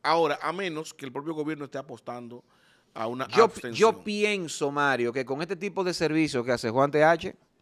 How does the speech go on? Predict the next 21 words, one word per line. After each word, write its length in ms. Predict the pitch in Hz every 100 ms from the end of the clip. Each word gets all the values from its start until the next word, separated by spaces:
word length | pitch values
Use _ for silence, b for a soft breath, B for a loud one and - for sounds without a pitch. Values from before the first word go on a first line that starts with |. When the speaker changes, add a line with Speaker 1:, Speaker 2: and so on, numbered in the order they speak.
| _ _ _ _ _ 156
Speaker 2:
está 520 | 147 - 190 185 -
motivando, 1040 | 160 170 240 285 247 226 226 202 156 143 -
oye 320 | 180 226 202
esto, 220 | 175 -
Speaker 1:
Una 40 | 101
abstención. 320 | 135 117 127
Speaker 2:
está 180 | 160 208
motivando 520 | 208 180 185 233 277
abstención 600 | 254 233 208 220 202 180 -
y 140 | 175
oye 240 | 202 202
lo 100 | 190
otro, 560 | 190 202 170 170 123 76 _ _ _ _ _ _ _ _ b b b _ -
que 220 | 107 92
eso 200 | - 143
se 80 | 165
hacía 280 | 160 185 196
en 60 |
los 120 | 208
doce 300 | 208 190 220
años, 400 | 247 240 202 175